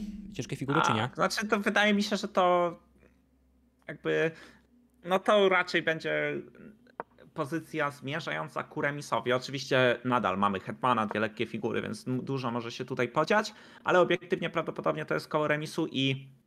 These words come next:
Speaker 2: y, i ciekawi mnie, czy Bartłomiej Heberla byłby tutaj zadowolony z remisu.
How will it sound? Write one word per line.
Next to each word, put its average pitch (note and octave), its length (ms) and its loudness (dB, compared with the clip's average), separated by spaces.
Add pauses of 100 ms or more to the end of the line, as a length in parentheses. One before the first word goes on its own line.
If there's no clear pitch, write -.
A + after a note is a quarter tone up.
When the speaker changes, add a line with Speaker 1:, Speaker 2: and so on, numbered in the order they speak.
(800)
Speaker 2:
y, A#2 340 4
i B2 640 2
ciekawi G3 340 -2
mnie, F#3+ 240 -4
czy F#3+ 140 -6
Bartłomiej E3+ 400 -6
Heberla D#3 440 0
byłby D3 300 -4
tutaj C3+ 280 -4
zadowolony A#2 640 -2
z - 60 -16
remisu. - 360 -12